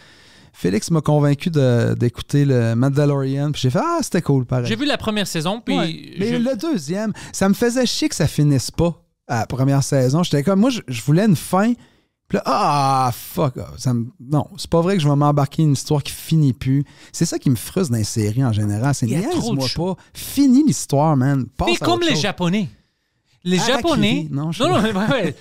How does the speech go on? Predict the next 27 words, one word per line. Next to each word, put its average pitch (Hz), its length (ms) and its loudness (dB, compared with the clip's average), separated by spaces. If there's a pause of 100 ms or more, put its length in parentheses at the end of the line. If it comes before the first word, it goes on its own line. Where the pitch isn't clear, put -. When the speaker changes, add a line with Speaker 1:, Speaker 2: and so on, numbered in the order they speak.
(140)
Speaker 2:
Fucking, 143 340 -14 (680)
c'est - 160 -20
de 156 60 -6
la 135 80 -4
suicide, 139 460 -12
bro. 117 120 -20 (400)
Non, 170 160 -6
non, 208 140 0
mais, 202 260 0
euh, 170 200 0
les 165 140 0
Japonais, 170 540 -2
ils 175 80 -8
terminent 185 500 -2
les 139 160 -2
histoires. 151 480 -6 (920)
Oui, 220 220 -2
c'est 214 180 -4
une 165 200 -4 (260)
Speaker 1:
Tu - 120 -8
veux 175 80 -2
Speaker 2:
belle 202 140 0
Speaker 1:
dire 202 60 -2
les, 185 100 -2
Speaker 2:
série. 165 160 0
Speaker 1:
les 185 120 -2
séries ? 185 380 -6